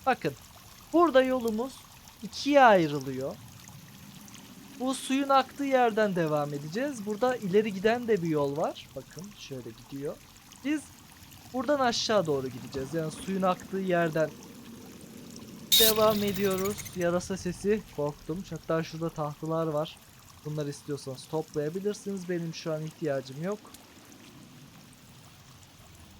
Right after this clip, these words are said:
Tamam. Buradan aşağı indik.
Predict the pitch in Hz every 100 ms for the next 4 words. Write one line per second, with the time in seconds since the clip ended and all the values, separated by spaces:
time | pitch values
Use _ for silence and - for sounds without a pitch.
0 | - 165 139 131 123 117 113 113 131 -
1 | - - - - - 156 135 131 147 170
2 | - 190 185 185 185 - -